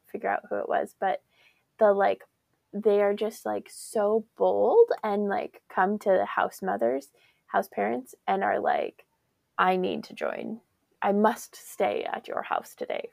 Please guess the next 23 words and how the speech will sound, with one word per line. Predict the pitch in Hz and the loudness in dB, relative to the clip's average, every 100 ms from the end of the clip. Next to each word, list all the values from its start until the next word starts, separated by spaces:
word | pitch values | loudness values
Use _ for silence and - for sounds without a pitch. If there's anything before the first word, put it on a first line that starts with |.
| - | 2
right? | 190 175 | 2 4
Like | 190 208 | 2 0
this, | 208 - - 208 | -4 -4 -8 -2
"I | 208 196 104 101 - - - _ - | 2 2 2 0 -2 -4 -8 _ -6
belong | 196 - 202 220 | -4 -2 -2 -2
in | 196 196 | -2 -2
your | 196 196 | -2 -4
house." | - - 370 - - _ _ _ _ _ _ _ - | -4 -2 -2 -4 -18 _ _ _ _ _ _ _ -6
And | 208 | 2
so | 196 185 | 4 4
Blanca | 190 196 214 196 | 4 2 2 2
does | 196 202 | 2 2
it | 196 - | -2 -2
when | 208 180 196 | -4 -4 -4
she's | 196 190 - | -4 -6 -4
first | 185 190 - - | -2 -2 -4 -8
getting | 98 - - | -8 -8 -10
to | - | -8
New | |
York | 196 - - - - | -6 -6 -10 -16 -8
and | 208 185 - | -4 -4 0
first, | 180 - - | 0 -2 -4
like, | 175 - | -2 -2